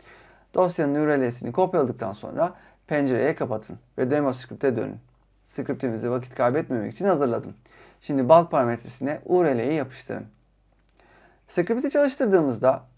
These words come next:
Open Row Set fonksiyonu bu dosyadan veriyi alacak. Tebrikler. Sunucusuz S Q L kullanarak Data Lake'teki verilerinizi artık sorgulayabilirsiniz.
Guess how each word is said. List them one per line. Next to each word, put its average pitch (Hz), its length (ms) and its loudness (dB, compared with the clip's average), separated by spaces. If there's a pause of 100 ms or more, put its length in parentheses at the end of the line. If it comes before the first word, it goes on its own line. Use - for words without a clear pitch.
Open 180 280 2
Row 214 160 4
Set 208 200 0
fonksiyonu 123 560 -6 (320)
bu - 120 0
dosyadan 147 500 4
veriyi 147 280 2
alacak. 110 320 -4 (800)
Tebrikler. 147 560 4 (240)
Sunucusuz 190 360 0
S 208 220 6
Q 165 80 2
L 135 140 6
kullanarak 131 600 2
Data 151 220 4
Lake'teki 214 400 4
verilerinizi 139 720 2
artık 185 300 6
sorgulayabilirsiniz. 123 1080 -2